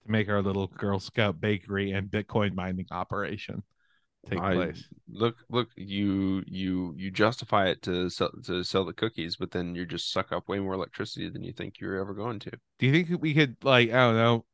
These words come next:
Speaker 1: we, we need to find a way to make it appealing
Speaker 2: You
Speaker 1: to
Speaker 2: bake the
Speaker 1: right-wingers.
Speaker 2: cookies in the room with the graphics cards <laughs>
Speaker 1: Oh
Speaker 2: because
Speaker 1: my
Speaker 2: they run so
Speaker 1: God,
Speaker 2: hot.
Speaker 1: you actually might be on a thing.
Speaker 2: <laughs>
Speaker 1: And then you could have, like, you know,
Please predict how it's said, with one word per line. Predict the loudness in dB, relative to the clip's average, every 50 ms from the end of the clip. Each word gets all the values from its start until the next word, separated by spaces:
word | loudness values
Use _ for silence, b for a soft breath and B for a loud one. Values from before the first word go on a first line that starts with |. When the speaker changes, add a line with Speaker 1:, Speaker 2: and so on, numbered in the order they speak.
| _ -6 -2
Speaker 1:
we, | -2 -2 0 2
we | 2 2 4
need | 4 6
to | 4 6
find | 6 6 6 6 4 0 -2 0
a | 2
way | 6 6 8 6
to | 6
make | 6 4 2 4
it | 4 2
appealing | 2 0 0 0 0 2 2
Speaker 2:
You | 2 0
Speaker 1:
to | 2 6
Speaker 2:
bake | 8 10 10 10 8 8
the | 6 6 6
Speaker 1:
right-wingers. | 6
Speaker 2:
cookies | 6 4 4 4 2 2 2 2 0 -2 -2 2
in | 4 4 4 4 4 2
the | 2 4
room | 4 4 4 4 2 2 0 0 -2 -4 -4
with | 0 4 4 4 4 4 0 -16 -20 _ -14
the | -12 -10 -6 0 0 0
graphics | 2 2 0 0 -2 -6 -8 -8 -6
cards | -4 -2 -2 -2 -4 -6 -8 -4 4
<laughs> | 8
Speaker 1:
Oh | 10 10 10
Speaker 2:
because | 10 10
Speaker 1:
my | 10 8 8
Speaker 2:
they | 8 8
run | 8 10 10 10 10
so | 10
Speaker 1:
God, | 8
Speaker 2:
hot. | 6 4 4 6
Speaker 1:
you | 6 4 4 6
actually | 6 6 6 6 4 2 4 4
might | 6 6 4 6
be | 4 2 4
on | 4 4 4 4
a | 2 0
thing. | 0 0 0 0 0 -2 _ 2 8
Speaker 2:
<laughs> | 10 10 10 10 8
Speaker 1:
And | 8 8 10
then | 10 8 8
you | 6 4
could | 4 4 4
have, | 6 8 8 8 8 8
like, | 6 4 4 4 0 _ _ -2
you | 0 2
know, | 2 2